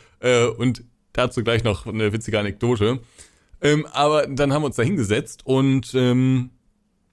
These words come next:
dann gab's erstmal Vorträge zu Lemken, wo die so stehen und warum die das eigentlich alles machen und so. Das war ganz interessant.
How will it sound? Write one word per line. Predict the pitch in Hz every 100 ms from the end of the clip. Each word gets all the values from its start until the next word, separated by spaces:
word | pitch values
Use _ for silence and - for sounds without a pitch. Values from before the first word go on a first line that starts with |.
| _ - -
dann | 107 107
gab's | 135 -
erstmal | 117 117 117 107
Vorträge | - 180 208 - 175 160 -
zu | 110
Lemken, | 117 202 - 180 175 151
wo | 110
die | 101
so | 101
stehen | 95 - 156 156
und | 110 95
warum | 95
die | 101
das | 98 -
eigentlich | 95 90 101
alles | 90 -
machen | 175 - 139
und | 131
so. | 143 143
Das | 117 -
war | 107
ganz | 101
interessant. | - 101 98 113 127 147